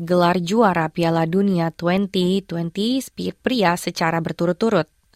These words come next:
India mengalahkan Selandia Baru dengan selisih sembilan puluh enam run dalam final di Ahmedabad, sekaligus menjadi negara tuan rumah pertama yang memenangkan Piala Dunia twenty pria.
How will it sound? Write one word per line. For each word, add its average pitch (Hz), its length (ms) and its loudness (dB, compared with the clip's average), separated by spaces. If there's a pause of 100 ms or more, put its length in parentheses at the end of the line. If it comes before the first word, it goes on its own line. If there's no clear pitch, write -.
(600)
India 185 400 2
mengalahkan 214 560 -2
Selandia 190 560 0
Baru 175 400 0
dengan 170 240 0
selisih 165 400 -2
sembilan 175 400 0
puluh 240 160 2
enam 185 240 0
run 170 400 -2 (240)
dalam 196 400 2
final 190 480 2
di 180 160 0
Ahmedabad, 175 720 -2 (720)
sekaligus 175 640 0
menjadi 175 400 2
negara 170 400 2
tuan 226 320 0
rumah 196 400 0
pertama 170 560 0
yang 190 320 2
memenangkan 190 720 0
Piala 190 400 2
Dunia 190 400 0
twenty 170 480 -2
pria. 175 400 -2